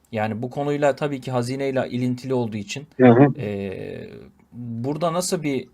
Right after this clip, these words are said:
Speaker 1: e, sağlama yaptılar? Yani bununla ilgili nasıl bir rapor sunulmuş olabilir?
Speaker 2: Evet, tabii ki, e,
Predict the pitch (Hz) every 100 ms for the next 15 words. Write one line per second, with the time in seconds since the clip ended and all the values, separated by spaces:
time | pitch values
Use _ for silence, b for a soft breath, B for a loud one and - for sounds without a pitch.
0 | - 107 104 104 107 104 - _ - 131
1 | 120 117 113 107 104 - 107 101 - 110
2 | 104 101 117 123 123 123 131 - 123 113
3 | - 107 - 107 - 104 98 98 101 98
4 | 92 - - _ - _ _ _ - 143
5 | 135 - - 147 165 175 233 - 123 120
6 | 110